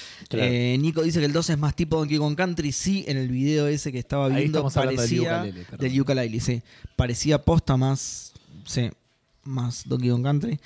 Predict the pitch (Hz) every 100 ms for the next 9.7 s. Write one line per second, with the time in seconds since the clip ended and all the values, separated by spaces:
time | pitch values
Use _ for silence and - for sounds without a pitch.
0 | - - - 175 156 - 143 143 143 139
1 | 175 190 165 143 135 165 202 160 151 190
2 | 196 202 143 156 156 143 135 131 143 170
3 | 151 143 - 175 - 180 147 143 156 180
4 | 190 - 214 131 160 180 165 160 170 180
5 | 165 160 - 135 123 - 101 92 _ _
6 | _ - - 156 117 110 107 147 143 131
7 | 123 120 123 104 - 147 113 127 143 156
8 | 123 - 120 123 117 107 107 101 98 -
9 | - _ _ _ - -